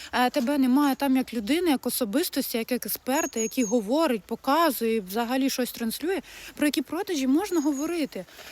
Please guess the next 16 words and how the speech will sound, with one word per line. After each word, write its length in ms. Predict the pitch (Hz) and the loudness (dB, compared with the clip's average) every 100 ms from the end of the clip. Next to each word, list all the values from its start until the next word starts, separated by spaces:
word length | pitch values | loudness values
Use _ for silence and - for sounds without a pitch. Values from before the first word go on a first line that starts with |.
| - | -6
Е, 120 | 233 | -4
це 400 | - - 403 403 | -2 -2 0 0
не 160 | 349 370 | 2 2
заміна 640 | 302 359 370 440 339 262 - | 0 2 2 2 2 2 0
продажам, 640 | 311 330 226 226 190 190 175 - - | -2 -2 0 -2 -4 -8 -10 -16 -10
це 200 | - 320 | 0 0
просто 540 | 247 294 359 427 - 294 | 2 0 0 -2 -2 -2
ще 300 | - 302 370 | 0 0 2
один 300 | 254 339 311 | 2 2 2
додатковий 500 | 262 262 311 311 285 | 2 2 0 2 4
інструмент. 720 | 254 - 285 285 202 180 190 | 2 2 4 4 2 -4 -8
Так 140 | 220 | -8
само 340 | - 247 359 359 | -2 0 2 4
я 300 | 262 269 330 | 4 2 2
його 220 | 285 254 | 0 0
вивчаю, 640 | 226 220 - 214 269 320 | -2 -4 -2 0 0 -2